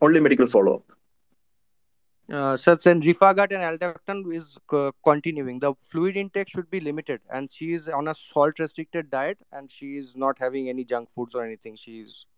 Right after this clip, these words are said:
Speaker 2: maintaining
Speaker 1: Yeah, I,
Speaker 2: herself.
Speaker 1: I agree with the salt restriction, but I do not agree with the fluid restriction,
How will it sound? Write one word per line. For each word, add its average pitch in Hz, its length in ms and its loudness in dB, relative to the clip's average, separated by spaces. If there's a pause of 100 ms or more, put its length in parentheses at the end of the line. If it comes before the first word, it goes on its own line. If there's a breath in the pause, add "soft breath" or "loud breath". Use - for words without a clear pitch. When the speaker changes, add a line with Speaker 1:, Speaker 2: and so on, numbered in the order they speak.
Speaker 2:
maintaining 123 420 2
Speaker 1:
Yeah, 113 60 4
I, 165 80 8
Speaker 2:
herself. 110 240 -4
Speaker 1:
I 170 80 8
agree 180 380 6
with 196 200 4
the 175 220 6
salt 151 320 4
restriction, 196 680 2
but 156 240 4
I 160 200 6
do 156 120 6
not 185 220 6
agree 165 240 6
with 170 100 6
the 165 100 6
fluid 165 360 6
restriction, 160 580 4